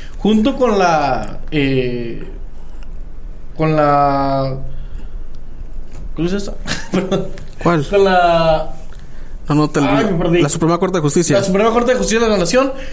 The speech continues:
Speaker 1: Eh, debemos, dice, que deben de actuar de inmediato, dice.
Speaker 2: Sí, porque hay una crisis que
Speaker 1: Para
Speaker 2: se
Speaker 1: atender el cauce y de lo que hoy ocurrió. Evitemos una crisis constitucional,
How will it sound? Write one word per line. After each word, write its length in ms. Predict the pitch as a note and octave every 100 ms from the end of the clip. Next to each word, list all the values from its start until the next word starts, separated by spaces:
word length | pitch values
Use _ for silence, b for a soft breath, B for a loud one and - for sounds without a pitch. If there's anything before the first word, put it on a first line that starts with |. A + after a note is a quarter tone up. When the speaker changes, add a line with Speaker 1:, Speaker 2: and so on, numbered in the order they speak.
| B B
Speaker 1:
Eh, 340 | G#3 G#3 G#3 G3+
debemos, 420 | G3+ A3 C4 G#3+
dice, 600 | G#3+ A3 A3 G3+ F#3+ F#3 -
que 80 | F#3+
deben 160 | A#3+
de 60 | C4+
actuar 300 | - A3 G#3
de 80 | C4+
inmediato, 1000 | C4 A3+ F3+ D#3 E3+ A#3 - - C4 G3
dice. 260 | D3+ -
Speaker 2:
Sí, 140 | - F3+
porque 260 | G#3 -
hay 80 | G3+
una 160 | A3 A3+
crisis 580 | A#3+ A#3 - B3+ A#3
que 180 | - -
Speaker 1:
Para 120 | C#3 C#3+
Speaker 2:
se 60 |
Speaker 1:
atender 340 | F#3+ F3+ F3+ A#3
el 140 | C#4+
cauce 440 | B3 A3 A#3+ - -
y 120 | G#3
de 120 | F#3+
lo 200 | F#3+ E3+
que 140 | F3+ E3+
hoy 220 | E3 G3+
ocurrió. 640 | G#3+ - D3 C#3+ F3+ A#3+
Evitemos 640 | F#3 F3+ F3 E3 G#3 B3+ -
una 180 | C4 C4
crisis 360 | B3+ A#3+ B3
constitucional, 1300 | - A#3+ B3 C4 C4 - B3+ C4 B3 A#3+ C#4+ A#3+ -